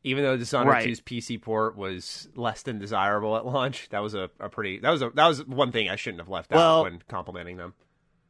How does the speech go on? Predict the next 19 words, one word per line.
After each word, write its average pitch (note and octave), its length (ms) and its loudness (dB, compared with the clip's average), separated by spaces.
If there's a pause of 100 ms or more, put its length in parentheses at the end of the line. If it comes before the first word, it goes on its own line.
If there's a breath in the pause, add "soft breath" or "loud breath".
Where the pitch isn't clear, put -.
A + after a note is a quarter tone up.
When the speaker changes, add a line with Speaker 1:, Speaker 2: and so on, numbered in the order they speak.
(220)
Speaker 2:
I C#3 80 0
mean, C3 160 4
the A#2 60 0
P C#3 140 -2
S - 160 -4 (300)
four C#3+ 220 4
port - 340 -6 (640)
was C#3 180 -4
less B2 200 -2
than A#2+ 140 -6
desirable A2+ 680 -6 (220)
at B2+ 100 4
Speaker 1:
Oh, A#2 80 6
Speaker 2:
launch C#3 300 8
Speaker 1:
was B2 260 4
it? A2+ 100 0
Speaker 2:
also. F2+ 240 2 (200)
Speaker 1:
Oh. G2 320 -4
Speaker 2:
Yeah, C#3+ 420 6